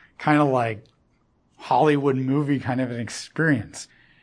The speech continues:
So, and it didn't scare us. We were old enough not to be scared, but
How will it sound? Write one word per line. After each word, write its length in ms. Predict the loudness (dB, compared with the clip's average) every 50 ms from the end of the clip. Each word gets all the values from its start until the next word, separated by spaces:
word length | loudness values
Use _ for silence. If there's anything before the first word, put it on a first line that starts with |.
| _ _ _
So, 280 | -2 4 8 8 8
and 120 | 8 8 6
it 80 | 6
didn't 300 | 6 8 8 8 6 4
scare 480 | -2 -6 -6 -2 2 4 6 6 6 4
us. 120 | 0 -2
We 120 | 0 0 0
were 80 | 0
old 200 | 0 2 2 4
enough 200 | 4 4 4 4
not 160 | 0 -2 -2
to 60 | -2 -6
be 100 | -8 -8
scared, 560 | -8 -8 -4 2 6 6 6 6 4 2 0
but 200 | -2 -2 -2